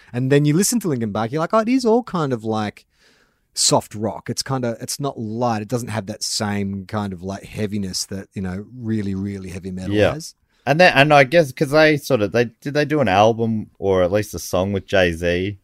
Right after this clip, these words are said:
Speaker 2: who was definitely still
Speaker 1: A
Speaker 2: a
Speaker 1: whole album.
Speaker 2: a, like, a popular
Speaker 1: Yeah.
Speaker 2: rapper, r-,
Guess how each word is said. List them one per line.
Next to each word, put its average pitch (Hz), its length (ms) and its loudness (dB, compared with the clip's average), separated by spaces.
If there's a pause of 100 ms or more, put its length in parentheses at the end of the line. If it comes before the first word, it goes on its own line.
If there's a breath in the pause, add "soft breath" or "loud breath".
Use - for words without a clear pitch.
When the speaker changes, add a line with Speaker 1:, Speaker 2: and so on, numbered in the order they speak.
Speaker 2:
who 104 160 0
was 92 260 -2
definitely 98 400 0
still 104 400 4
Speaker 1:
A 92 60 8
Speaker 2:
a 90 60 8
Speaker 1:
whole 92 120 2
album. 95 420 -4 (440)
Speaker 2:
a, 90 100 0 (220)
like, 92 320 0
a 78 280 2 (120)
popular 85 540 0
Speaker 1:
Yeah. 76 40 -8 (300)
Speaker 2:
rapper, 82 540 -2 (460)
r-, - 120 -12